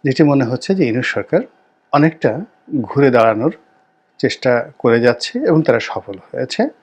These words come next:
তৃতীয়ত, আহ, ইউনূস সরকার আরও সফল হবে। এর কারণ হলো আইনশৃঙ্খলা রক্ষাকারী বাহিনী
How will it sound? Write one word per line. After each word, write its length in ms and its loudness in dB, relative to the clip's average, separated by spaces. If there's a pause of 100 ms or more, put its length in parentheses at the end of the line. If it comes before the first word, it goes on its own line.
(2250)
তৃতীয়ত, 380 6
আহ, 160 4 (1400)
ইউনূস 160 4
সরকার 280 0
আরও 520 4
সফল 440 -4
হবে। 260 -12 (1500)
এর 100 -2
কারণ 280 2
হলো 240 -2 (680)
আইনশৃঙ্খলা 840 2 (440)
রক্ষাকারী 460 -2
বাহিনী 480 -4